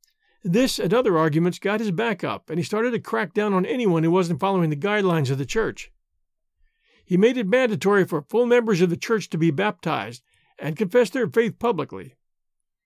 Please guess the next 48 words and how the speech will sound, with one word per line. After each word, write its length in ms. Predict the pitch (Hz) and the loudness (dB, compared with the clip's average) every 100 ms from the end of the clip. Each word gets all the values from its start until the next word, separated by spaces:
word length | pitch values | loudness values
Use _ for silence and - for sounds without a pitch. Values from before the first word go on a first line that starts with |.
| _ | _
Some 320 | - - 214 185 | -10 -2 0 0
liked 260 | 180 220 | -2 -4
this. 300 | 117 101 - - _ _ _ _ _ _ - | -8 -10 -14 -20 _ _ _ _ _ _ -4
Others 320 | 185 285 214 | 0 2 2
didn't 260 | 175 208 196 | 0 0 -2
want 140 | 208 | 0
to 60 | 190 | 2
wear 160 | 208 | 4
their 140 | 190 170 | 2 2
faith 280 | 220 190 | 4 4
on 120 | 190 165 | 4 2
their 100 | 143 | 0
sleeves. 500 | - 254 170 - - _ _ _ _ _ _ _ _ | -2 -4 -6 -8 -20 _ _ _ _ _ _ _ _
Minister 360 | 196 226 156 156 | 0 0 -2 -4
Parris 320 | 214 254 160 | 0 0 0
took 200 | - 180 | -4 -4
to 60 | 165 | -2
bullying 520 | 127 269 240 143 139 | 2 2 4 2 0
the 100 | 156 | 0
non-compliant 680 | 170 185 175 135 175 180 143 | 0 -2 -2 -4 -2 -2 -2
members. 420 | 233 156 - - _ _ _ _ _ | -4 -6 -12 -18 _ _ _ _ _
He 100 | - | -10
started 340 | 127 226 269 269 | 0 2 4 2
using 280 | 277 233 | 2 2
sermons 420 | 202 254 247 220 156 | -2 2 2 2 0
to 80 | |
single 320 | 156 233 214 160 | -4 -2 -2 0
them 160 | 160 | 0
out. 240 | 214 156 - _ _ _ _ _ _ | 0 -4 -6 _ _ _ _ _ _
His 160 | - 143 | -8 -6
supply 320 | 160 190 220 | -4 -2 0
of 120 | 190 | 0
firewood, 520 | 117 226 247 185 160 160 | 0 0 2 2 2 0
which 180 | 151 | -4
they 120 | - 190 | 2 2
were 100 | 147 | 2
providing 420 | 156 190 220 190 | -2 0 0 0
him, 160 | 160 127 _ | 0 -4 _
soon 280 | - 254 247 | -6 -4 0
dwindled 340 | 196 247 220 | 0 2 2
down 200 | 202 220 | 2 2
to 100 | 165 | 4
nothing, 420 | 190 240 - 120 - | 4 2 -2 -10 -8
and 100 | 160 | -4
nights 240 | 196 208 | -2 -2
were 100 | 190 | 0
getting 240 | 180 190 160 | 2 2 2
cold. 420 | 208 220 143 | -2 -2 -4